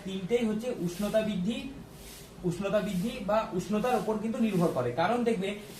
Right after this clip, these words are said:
এরও এককে per degree আছে, এরও এককে per degree আছে, এরও এককে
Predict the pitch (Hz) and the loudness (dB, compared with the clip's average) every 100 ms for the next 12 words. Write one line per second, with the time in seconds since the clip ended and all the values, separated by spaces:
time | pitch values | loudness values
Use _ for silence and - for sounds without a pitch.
0 | - 180 226 254 226 214 233 240 247 - | 2 8 10 10 8 6 2 6 4 4
1 | - 196 196 190 220 220 214 247 254 - | 0 2 4 2 4 8 8 6 -4 0
2 | 180 214 220 220 226 220 208 180 175 185 | 2 4 2 2 -2 4 4 4 0 4
3 | 220 220 254 202 208 202 196 208 | 4 4 2 0 2 0 0 0